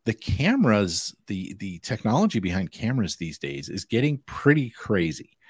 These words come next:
And I'll give you an example. I've seen this actually in, uh, in some airports. I don't remember exactly which one, but also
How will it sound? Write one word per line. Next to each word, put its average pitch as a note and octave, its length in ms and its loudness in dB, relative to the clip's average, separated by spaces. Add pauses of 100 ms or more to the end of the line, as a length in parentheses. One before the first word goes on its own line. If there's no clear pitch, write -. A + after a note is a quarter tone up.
(400)
And G2 220 4
I'll G2+ 140 2
give D3 180 0
you F3+ 80 6
an B2+ 80 6
example. G2+ 420 0
I've E2+ 120 -4
seen B3 180 2
this C#3+ 140 2
actually G2+ 420 0
in, F2 240 0
uh, E2 220 -4
in F2+ 180 -10
some E2+ 320 -4
airports. G2 760 -4
I D#2 100 -14
don't G2+ 180 -8
remember A2 260 0
exactly F2+ 480 -2
which F2 220 -4
one, D2+ 180 -6
but E2 220 -6
also G#2 420 -2